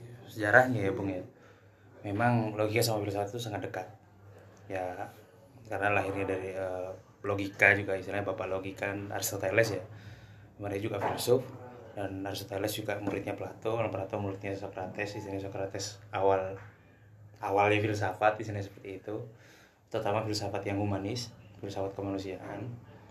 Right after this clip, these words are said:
Karena sebelum-sebelumnya filsafatnya kan tentang filsafat alam, kayak Thales dan lain-lain. Nah, logika ya memang awalnya itu, logika itu digunakan sebagai alat.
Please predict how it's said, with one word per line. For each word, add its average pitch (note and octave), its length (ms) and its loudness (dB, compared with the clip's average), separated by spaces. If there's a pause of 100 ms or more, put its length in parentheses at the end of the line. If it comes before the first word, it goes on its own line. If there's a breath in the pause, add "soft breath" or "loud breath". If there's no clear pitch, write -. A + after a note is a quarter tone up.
(200)
Karena G#2 80 -6
sebelum-sebelumnya G#2 640 0
filsafatnya G#2 480 0
kan B2 80 0
tentang A2 320 -2
filsafat G2 320 -4
alam, F#2+ 320 -2 (400)
kayak - 160 -4
Thales G2 560 0
dan F#2+ 80 -6
lain-lain. F2+ 400 -8 (960 loud breath)
Nah, A#2 240 6
logika A#2 480 4
ya A2 320 10 (1400)
memang C3 480 6 (1400)
awalnya C3 480 12
itu, D3 640 4
logika A#2+ 480 4
itu C#3 640 4 (160)
digunakan A#2 480 4
sebagai A2 320 0
alat. A2 320 2